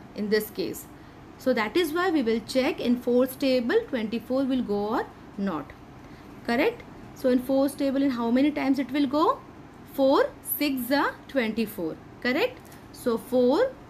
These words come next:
six are twenty-four. Okay, put your minus sign and then subtract. Twenty-four minus twenty-four is equal to zero. So our answer is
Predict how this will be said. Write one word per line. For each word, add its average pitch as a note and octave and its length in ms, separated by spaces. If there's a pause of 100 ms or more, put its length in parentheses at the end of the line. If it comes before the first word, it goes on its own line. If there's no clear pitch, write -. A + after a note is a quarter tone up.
(160)
six C4 680
are G#3+ 340 (360)
twenty-four. G#3 1400 (640)
Okay, F4+ 240 (300)
put B3 180
your C#4+ 140
minus B3 440
sign D#4 320 (840)
and G3+ 140
then G4 200
subtract. - 560 (440)
Twenty-four B3+ 420
minus D#4 380
twenty-four A3+ 500
is G#3+ 240
equal G3+ 380
to G#4 200 (300)
zero. D#3+ 440 (540)
So A3 240
our A3+ 200
answer A3 480 (320)
is A#4+ 160